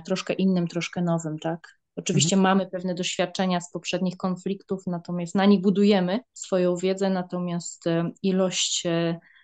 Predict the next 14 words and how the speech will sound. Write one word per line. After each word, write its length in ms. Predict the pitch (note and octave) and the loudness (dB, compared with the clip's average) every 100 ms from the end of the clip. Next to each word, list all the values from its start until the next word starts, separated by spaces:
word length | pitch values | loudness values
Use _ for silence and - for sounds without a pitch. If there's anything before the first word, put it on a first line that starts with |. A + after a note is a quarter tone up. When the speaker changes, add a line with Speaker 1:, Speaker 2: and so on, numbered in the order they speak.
| _ | _
Speaker 1:
social 420 | - F#3+ F#3+ F#3+ | -2 0 4 4
mediów, 400 | F#3+ G#3+ G3+ F3 | 6 4 4 2
które 340 | - - F3 E3+ | -2 -6 -4 -4
w 40 | |
tej 160 | - F3 | -4 -2
wojnie 260 | F3+ F3+ | 0 0
uczestniczą, 600 | E3+ F3 - G3+ G#3 E3+ | -2 -6 -2 0 0 0
tak, 240 | E3 F#3 G3+ | 0 -2 0
i 60 | |
brak 280 | F3+ F3+ - | 0 -2 -2
kompletnie 520 | - F3 F#3 F3+ F3+ | -6 -2 -2 -2 -6
tej 180 | E3+ E3+ | -2 -4
cenzury, 500 | E3+ F3+ F3 G#3+ F#3 | -2 0 2 4 2
która, 460 | F3+ F3 E3 E3 | -2 -4 0 -2